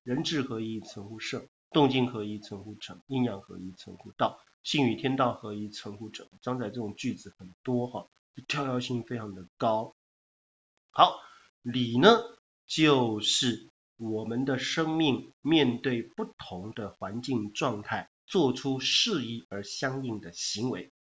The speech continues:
君君臣臣，父父子子啊，这就是义啊。生命在不同的状态的恰当的行为，一个一个都是义啊，合义合理的。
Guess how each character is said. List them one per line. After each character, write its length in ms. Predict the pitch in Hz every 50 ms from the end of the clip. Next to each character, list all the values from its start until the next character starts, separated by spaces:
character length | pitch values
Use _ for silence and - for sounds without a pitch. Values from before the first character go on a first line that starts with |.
| _ _ _ _ _ _ _ _
君 160 | - 170 165
君 120 | 165 170 147
臣 180 | - 123 117
臣， 160 | 117 123 117
父 180 | 120 - 139 123
父 140 | 123 113 104
子 180 | - - -
子 220 | 92 90 - - -
啊， 60 | - - _ _ _
这 120 | - 139
就 120 | 123 127 120
是 160 | - - - - _ _
义 240 | 190 180 - - _ _ _ _ _
啊。 220 | _ - 104 - - _ _ _ _ _ _ _ _ _ _ _
生 280 | - - - 156 156 156
命 380 | 160 151 123 110 - - - _ _ _ _ _
在 160 | _ - 123 113
不 140 | - -
同 160 | - - 127 123
的 80 | 123
状 200 | 123 156 143 127
态 280 | 120 131 123 101 - -
的 100 | - 110 -
恰 280 | - - 175 156 120
当 220 | 104 120 110 113 104
的 80 | 95
行 400 | 92 - - - - 120 131 135
为， 260 | 127 113 110 113 - -
一 60 | -
个 200 | 147 - - 143 -
一 80 | 160
个 260 | 147 - - 156 175 170
都 100 | - 131
是 200 | 123 - 123 - -
义 200 | 185 160 127 - - _ _
啊， 100 | _ - - _
合 300 | _ - - 123 123 139 139
义 220 | 185 180 143 - - _ _ _ _ _ _ _
合 180 | - - 110
理 200 | 117 110 104 - - _
的。 300 | - - - - -